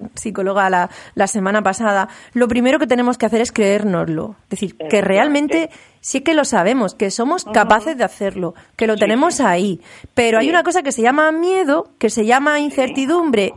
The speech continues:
Speaker 1: que está todo
Speaker 2: Sí.
Speaker 1: relacionado con el miedo, y no es
Speaker 2: Ujú.
Speaker 1: así. Y bueno,
Speaker 2: Ujú.
Speaker 1: creo que, que, que es de, de enhorabuena que tenga, que esté fademur,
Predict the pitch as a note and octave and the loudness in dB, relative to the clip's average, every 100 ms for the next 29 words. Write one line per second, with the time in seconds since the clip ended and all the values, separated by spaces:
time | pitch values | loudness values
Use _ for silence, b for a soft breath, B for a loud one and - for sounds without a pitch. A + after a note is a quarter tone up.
0 | - - - A#3+ D#4 D#4 C#4+ C#4 C4+ C#4+ | -4 -2 -2 0 0 0 0 0 0 2
1 | A#3+ A3 G#3+ F#3 E3+ G3 C4+ C4+ B3+ C#4 | 0 0 -2 0 0 0 0 2 0 -4
2 | B B _ A#3+ G#3+ C4 E4 A#3 B3 D4+ | B B _ -4 -2 0 0 0 -4 -4
3 | B3+ B B B - A3 G3 B3 C4+ F3 | -6 B B B -4 -2 0 2 0 0
4 | A#3 A3+ B3 A3+ C4 G#3 F3 - G3+ F#3 | 2 2 0 0 0 0 -2 -2 -2 0
5 | F3+ F3 - - G3+ F#3+ G#3 A#3+ B3 A#3+ | 0 -2 -6 -2 0 0 0 0 2 2
6 | G#3 F#3+ G3+ G#3+ A3+ B3 D4 D#4 G4 A#4+ | 0 -2 0 2 2 2 2 2 0 -4
7 | B B _ B3+ G3 F3+ F#3+ G3+ - G3+ | B B _ -4 -2 0 0 0 0 -2
8 | - F#3+ F#3+ F3 G3 E4 F#4 | 0 0 2 2 2 2 0